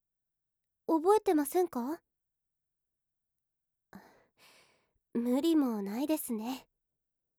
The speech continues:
先輩、基地に着くなり気絶してしまったんです。ずっと医療用ポットの中にいたんですよ。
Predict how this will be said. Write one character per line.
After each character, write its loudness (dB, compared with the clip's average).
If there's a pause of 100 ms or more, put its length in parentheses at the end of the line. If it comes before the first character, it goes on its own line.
(800)
先 -6
輩、 -4 (560)
基 -10
地 2
に 6
着 -10
く 0
な 2
り -2
気 -8
絶 -2
し -6
て 0
し 0
ま 8
っ 2
た 4
ん 6
で 4
す。 -6 (1000)
ず 2
っ -2
と 2
医 2
療 2
用 4
ポ 2
ッ 4
ト 2
の 2
中 0
に 4
い 0
た 2
ん 2
で 0
す -6
よ。 -6